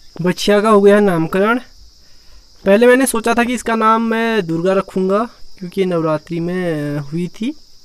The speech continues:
लेकिन फिर बहुत सारे लोगों ने कहा कि इसका नाम गौरी होना चाहिए।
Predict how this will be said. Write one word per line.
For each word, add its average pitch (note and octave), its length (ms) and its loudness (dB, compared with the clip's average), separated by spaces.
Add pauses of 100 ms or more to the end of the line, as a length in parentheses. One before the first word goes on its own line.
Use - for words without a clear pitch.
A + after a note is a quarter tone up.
(760)
लेकिन G3 220 -4
फिर G#3+ 120 -4
बहुत E3+ 340 -4
सारे F3+ 220 -2
लोगों E3 280 -4
ने F3 100 -6
कहा D#3 300 -6
कि D#3+ 160 -8
इसका D#3+ 220 -8
नाम E3 240 -6
गौरी D3+ 260 -4
होना D#3 220 -6
चाहिए। E3 420 -8